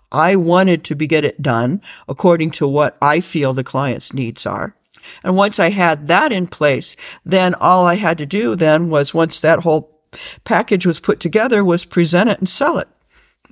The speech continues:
Uh, Rainmaker again. So what happens there is then my time is highly utilized and their time is all in production. Now I can show you exactly how to do that. <laughs> All right.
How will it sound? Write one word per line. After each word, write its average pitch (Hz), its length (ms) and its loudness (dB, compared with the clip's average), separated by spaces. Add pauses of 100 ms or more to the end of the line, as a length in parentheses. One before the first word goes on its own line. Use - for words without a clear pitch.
Uh, 185 240 -2
Rainmaker 190 640 0
again. 131 420 -2 (360)
So 220 280 2
what 208 360 0
happens 269 580 0
there 180 320 2
is 180 340 0
then 202 280 2 (240)
my 185 220 2
time 196 380 2
is 175 120 0
highly 240 400 0
utilized 131 720 0 (320)
and 175 320 4
their 240 180 2
time 175 400 0
is 170 100 -4
all 180 220 2
in 180 160 2
production. - 580 -6 (440)
Now 220 240 2
I 185 100 2
can - 140 -2
show 202 200 2
you 190 180 4
exactly 156 520 -2
how 160 180 0
to 160 60 -6
do 202 200 -4
that. - 300 -12 (140)
<laughs> - 120 -4
All 175 80 2
right. 208 260 2